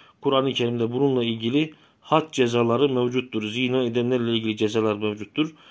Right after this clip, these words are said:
Amma ve lakin bu cezaları kim uygular? İslam devleti uygular. Şahıslar kafasına göre hırsız cezasını, had cezasını, zina cezasını, ölüm cezasını, kısasları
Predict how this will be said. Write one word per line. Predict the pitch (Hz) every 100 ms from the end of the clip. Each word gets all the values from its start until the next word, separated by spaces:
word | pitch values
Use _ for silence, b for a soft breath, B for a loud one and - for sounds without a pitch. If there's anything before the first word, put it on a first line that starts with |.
| b b -
Amma | 165 170 160 143
ve |
lakin | 139 123 127 117 113 135
bu | 151
cezaları | 143 123 127 120 113
kim | - 156
uygular? | 131 117 127 156 151
İslam | 117 - 131 131 120
devleti | 120 113 110 -
uygular. | 110 113 110 117 151 156 b b b b
Şahıslar | - 147 147 160 - 139 147 147
kafasına | 135 139 123 139 147
göre | 131 123
hırsız | 120 123 123 131 135
cezasını, | 120 123 117 - 123 120
had | 123 120
cezasını, | 117 120 113 123 117
zina | 110 120 123
cezasını, | 117 120 117 120 120 113
ölüm | 127 120
cezasını, | 113 117 - 110 104
kısasları | 120 123 - 113 131 156